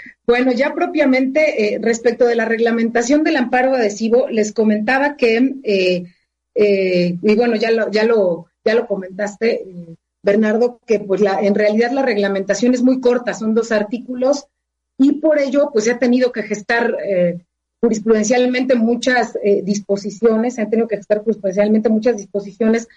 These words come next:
ya que hablan específicamente de cuestiones, eh, eh, que prácticamente se presentan dentro del amparo,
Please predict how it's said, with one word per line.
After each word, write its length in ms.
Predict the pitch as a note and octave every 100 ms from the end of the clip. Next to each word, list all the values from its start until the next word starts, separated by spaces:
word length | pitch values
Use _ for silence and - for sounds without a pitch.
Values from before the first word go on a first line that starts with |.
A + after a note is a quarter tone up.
| _ _ -
ya 240 | C4 C4+
que 120 | C#4
hablan 280 | B3+ C4+ C4
específicamente 840 | A#3+ - G#3 A3 B3+ A3 G#3+ A3+
de 100 | A3
cuestiones, 800 | G#3 F#3+ F#3 A3+ A3 A3+ A3+ A3+ _
eh, 240 | F3+ F3 E3+ E3+ D#3+ _ _ _ _
eh, 420 | F#3+ F#3+ F#3 G3 - _ _
que 100 | - -
prácticamente 760 | A#3+ B3 D4 B3+ A#3 B3 C4
se 160 | B3 G#3+
presentan 640 | G#3 G3+ C4 C4+ B3 G3
dentro 260 | F#3 F#3 F#3
del 140 | F3+
amparo, 540 | F3+ F#3 G#3+ G#3 G#3+